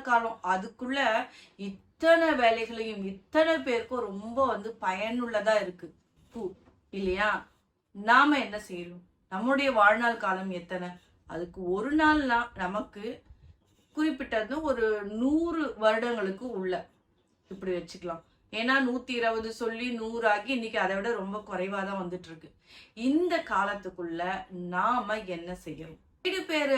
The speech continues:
அடையக்கூடிய வாய்ப்பு மனிதனுக்கு இருக்கு. முக்தி அப்படின்றது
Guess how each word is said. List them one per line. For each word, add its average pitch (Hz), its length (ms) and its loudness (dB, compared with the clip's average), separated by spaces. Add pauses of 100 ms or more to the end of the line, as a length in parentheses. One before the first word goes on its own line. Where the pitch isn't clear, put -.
அடையக்கூடிய 214 680 -2 (120)
வாய்ப்பு 247 500 0 (180)
மனிதனுக்கு 214 720 -6
இருக்கு. 175 240 -12 (160)
முக்தி 196 400 -8 (100)
அப்படின்றது 180 480 -4